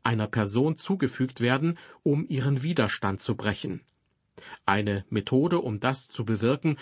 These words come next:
besteht darin, einen Menschen ständig grellem Licht auszusetzen oder ihn ständig mit Fragen zu durchlöchern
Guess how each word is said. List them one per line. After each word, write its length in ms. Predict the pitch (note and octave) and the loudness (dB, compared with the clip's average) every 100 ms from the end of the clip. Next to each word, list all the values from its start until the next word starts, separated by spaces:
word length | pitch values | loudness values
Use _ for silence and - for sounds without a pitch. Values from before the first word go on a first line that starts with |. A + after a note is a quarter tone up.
| - | -6
besteht 420 | - A#2 - G#2 A2 | -4 -2 -2 0 2
darin, 420 | A#2 C3 D3+ D3 - - | 2 4 0 -2 -10 -6
einen 280 | A2 G#2+ G2+ | -4 -2 0
Menschen 400 | G#2 C3+ - D3+ | 2 2 0 -4
ständig 680 | - - G#2+ B2 D3 - - | -4 -2 0 2 0 -2 -8
grellem 420 | - A2+ A#2+ C3 | 0 2 4 2
Licht 320 | E3 - - | 2 -2 0
auszusetzen 880 | A2 G#2+ - B2 A2+ G#2+ - G#2+ - _ _ - - | 0 0 0 0 0 -2 -4 -10 -10 _ _ -20 -4
oder 260 | D3 F3 D#3 | 2 2 2
ihn 180 | D#3 C3+ | 0 0
ständig 500 | - D3+ F3 B2+ B2+ | 0 0 0 0 -2
mit 140 | A#2 | -4
Fragen 440 | - B2 D#3+ C#3 | -2 0 0 -2
zu 180 | A#2+ A#2+ | -2 -4
durchlöchern 760 | A2 A2 - A2 G#2+ F#2+ E2 | 0 -2 0 -2 0 -2 -4